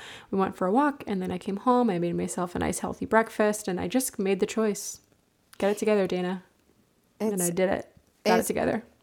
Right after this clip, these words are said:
Speaker 2: it sounds like, too, like, again, it's other people, right? Like,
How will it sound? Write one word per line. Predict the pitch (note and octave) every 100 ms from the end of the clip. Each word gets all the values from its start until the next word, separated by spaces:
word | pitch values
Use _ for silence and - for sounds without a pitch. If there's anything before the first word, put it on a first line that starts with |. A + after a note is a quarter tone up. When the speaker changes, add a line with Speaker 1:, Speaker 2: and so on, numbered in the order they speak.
| -
Speaker 2:
it | G#3+ G#3
sounds | - G3+ G#3+ A#3 -
like, | G#3+ G3+ -
too, | - B3 G#3
like, | F#3+ F#3 F3+ - _ _ _ _ _ _ _ _ _ -
again, | G#3 G3+ F#3+ F#3+ F#3
it's | F3+ - F#3+
other | F#3 F3 F3+
people, | - F#3 - - - - _ _ _ _ _ _ _ _ _ _ _
right? | F#3+ F#3+ G3 -
Like, | F3+ F#3 -